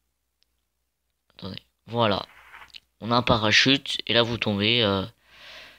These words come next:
sans vous faire mal. Alors par contre, si vous sélectionnez un autre jeu en même temps, ça marche pas. C'est dommage ça. Donc, moi, j'espère que ce sera, il sera disponible peut-être.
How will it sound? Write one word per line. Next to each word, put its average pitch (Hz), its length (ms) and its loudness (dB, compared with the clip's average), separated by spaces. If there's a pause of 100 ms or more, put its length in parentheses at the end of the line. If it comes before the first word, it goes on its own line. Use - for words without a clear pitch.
(180)
sans 131 240 0
vous 127 80 0
faire 113 220 0
mal. 95 300 -4 (440)
Alors - 180 -2
par 127 200 0
contre, 165 280 -2 (140)
si - 260 -4
vous 113 120 0
sélectionnez 139 560 2
un 135 200 -2
autre 135 280 -2
jeu 127 120 0
en 127 120 2
même 120 160 0
temps, - 280 -2 (1900)
ça - 140 -8
marche 110 260 2
pas. - 220 -4 (1160)
C'est 110 200 -4
dommage 104 440 2
ça. - 140 -8 (1300)
Donc, 107 120 -10
moi, 98 180 -8
j'espère 117 360 -2
que - 80 -10
ce - 100 -4
sera, 107 220 -4
il 98 160 -6
sera - 180 -4
disponible 107 520 -8
peut-être. 135 260 -8